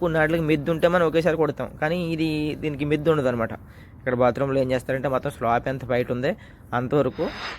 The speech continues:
మొత్తం పైనుంచి కిందకి బాత్రూమ్ కిందే ఉంటుంది అనమాట.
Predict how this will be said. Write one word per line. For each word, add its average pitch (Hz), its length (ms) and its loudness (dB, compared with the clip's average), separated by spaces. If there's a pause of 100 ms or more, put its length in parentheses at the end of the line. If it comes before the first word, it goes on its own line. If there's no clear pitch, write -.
(140)
మొత్తం 135 460 0
పైనుంచి 135 340 0
కిందకి 131 340 -4 (140)
బాత్రూమ్ 127 300 0
కిందే 123 240 0
ఉంటుంది 110 200 -2
అనమాట. - 200 -8